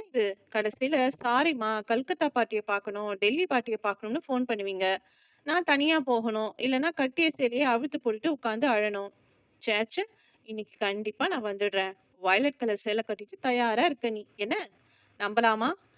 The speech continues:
இன்னைக்கு நம்ம திட்டப்படி நடக்கலைன்னா என்னை தண்டிச்சிடு. எப்படி தண்டிக்கிறது?" "ஏ, உனக்கு தெரியாது, அன்னைக்கு சினிமாவுக்கு வரலன்னு கோவமா என்னை தண்டிக்கல நீ?" "இல்லையே, நான் என்ன செஞ்சேன்?" "ராத்திரி என்ன செஞ்ச?" "ஒரு வார்த்தை கூட கேட்கலையே உங்களை,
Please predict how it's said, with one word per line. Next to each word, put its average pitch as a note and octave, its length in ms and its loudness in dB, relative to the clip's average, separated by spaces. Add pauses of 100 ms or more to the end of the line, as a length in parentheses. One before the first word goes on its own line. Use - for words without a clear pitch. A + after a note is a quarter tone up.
(260)
இன்னைக்கு G#3+ 380 -2
நம்ம C4+ 180 0
திட்டப்படி C4+ 500 -2
நடக்கலைன்னா A#3 480 0
என்னை C4+ 160 2
தண்டிச்சிடு. G#3 540 0 (360)
எப்படி D4 340 -2
தண்டிக்கிறது?" C#4+ 540 2 (480)
"ஏ, G3+ 260 0 (220)
உனக்கு A3 220 -2
தெரியாது, B3 500 2 (240)
அன்னைக்கு G#3 300 -4
சினிமாவுக்கு B3 500 -2
வரலன்னு G#3 400 0 (140)
கோவமா B3 280 2
என்னை B3+ 200 0
தண்டிக்கல A3+ 400 0
நீ?" C#4+ 160 -2 (460)
"இல்லையே, D#4+ 520 2 (180)
நான் G#3 200 0
என்ன F#4 240 -4
செஞ்சேன்?" D#4 360 2 (520)
"ராத்திரி A3 440 0
என்ன A#3+ 220 -6
செஞ்ச?" G3+ 440 -4 (440)
"ஒரு G#3 280 4
வார்த்தை A3 440 2
கூட E4+ 240 -2
கேட்கலையே B3+ 420 0
உங்களை, G#3 300 0